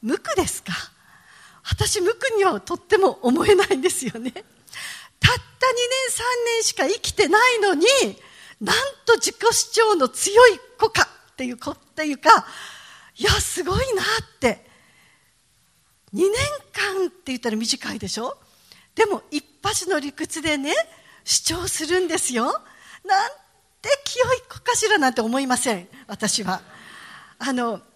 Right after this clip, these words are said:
意地悪とか、嘘とか、悪い言葉、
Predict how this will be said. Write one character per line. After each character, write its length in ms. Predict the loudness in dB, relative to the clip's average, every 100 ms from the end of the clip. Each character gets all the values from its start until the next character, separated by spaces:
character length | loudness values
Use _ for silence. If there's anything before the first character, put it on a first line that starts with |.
| _ -8
意 100 | -4
地 180 | -2 0
悪 280 | -2 -2 -6
と 180 | -6
か、 280 | -6 -8 -8 -12 _ -8
嘘 280 | -4 -4
と 180 | -4 -6
か、 260 | -6 -8 -8 _ _ _ _
悪 300 | -2 0 0
い 140 | -2
言 340 | -4 -6 -4 -4
葉、 280 | -2 -4